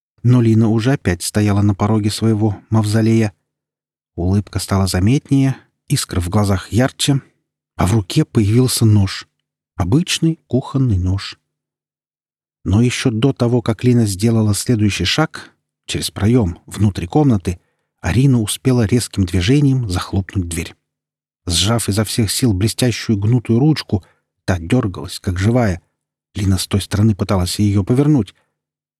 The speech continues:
Арина лихорадочно огляделась. "Так, только не паниковать. Если бы дверь открывалась внутрь комнаты, можно было бы подтащить к ней..." Впрочем, подтащить к ней было нечего,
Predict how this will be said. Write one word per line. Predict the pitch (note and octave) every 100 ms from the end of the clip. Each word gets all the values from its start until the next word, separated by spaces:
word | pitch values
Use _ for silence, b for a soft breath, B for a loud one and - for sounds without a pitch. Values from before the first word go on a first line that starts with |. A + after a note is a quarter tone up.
| E2
Арина | G2 B2 A#2+
лихорадочно | G#2+ - F2 F#2 F2+ - - F#2
огляделась. | F2 F#2 F#2 - - - - _ _ _ _ _ _ _ _ _ _ _ _ _ _
"Так, | - F2 - - - _ -
только | A#2+ -
не | G#2+
паниковать. | G2 F#2 F#2+ F2 D#2+ - - _ _ _ _ _ _
Если | - G#2 - F#2
бы | F#2+
дверь | F#2+ F#2+
открывалась | - G2+ F#2+ F#2 -
внутрь | G2+ A2 G#2+ F#2+
комнаты, | - C#3 A2 - E2+ _ _ _ -
можно | G2 F2+
было | F#2 A2+
бы | A2 A2
подтащить | - G#2+ - G#2 - -
к | -
ней..." | B2+ A2+ - _ _ _ _ _ _ _ _
Впрочем, | _ - G#2 F#2 E2 F2 -
подтащить | - - F#2 - -
к | -
ней | G2
было | F2+ F#2
нечего, | G2+ D3 C#3 F#2 F2